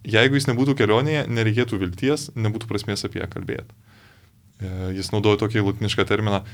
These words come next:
instatu viatoris, tai reiškia keliaujančiojo būklėje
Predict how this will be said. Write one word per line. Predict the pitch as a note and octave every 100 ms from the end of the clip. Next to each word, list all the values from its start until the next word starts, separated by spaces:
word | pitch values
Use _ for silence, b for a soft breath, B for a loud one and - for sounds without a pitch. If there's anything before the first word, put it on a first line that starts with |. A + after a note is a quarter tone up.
| B B B B B2+
instatu | A#2 A2+ A#2+ C3 B2
viatoris, | A2+ A2 G2+ A2 G2+ F#2+ - - -
tai | G#2
reiškia | G#2+ A2+ A2+ A2+ -
keliaujančiojo | - A2+ A#2 C#3 B2 A#2 A2+
būklėje | G#2+ A#2 A2+ A2 F2+ F2+